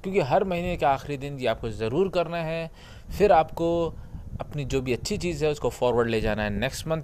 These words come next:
में, और जो भी आपकी ख़राब चीज़ें हैं उसको छोड़ना है। नए महीना रहेगा, नई उम्मीदें रहेंगी, नई उमंग के साथ अप्रैल को गले लगाना है।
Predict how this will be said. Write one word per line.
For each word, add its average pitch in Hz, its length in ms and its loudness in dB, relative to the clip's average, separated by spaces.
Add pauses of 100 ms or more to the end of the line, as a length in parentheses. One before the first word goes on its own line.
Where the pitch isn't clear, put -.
में, 165 140 -2
और - 140 -4
जो 185 180 0
भी 147 120 -2
आपकी 107 240 -4
ख़राब 127 380 2
चीज़ें 107 340 -8
हैं 104 180 -6
उसको 107 480 -6 (340)
छोड़ना 113 440 -2
है। 98 180 -10 (760)
नए 190 260 4
महीना 196 360 6
रहेगा, 165 500 6
नई 165 240 2
उम्मीदें 165 440 -4
रहेंगी, 147 320 -6
नई 123 280 -4
उमंग 139 220 -6
के 127 100 -8
साथ - 760 -8
अप्रैल 117 320 0
को 113 120 -4
गले 104 200 -2
लगाना 92 360 -4
है। - 240 -10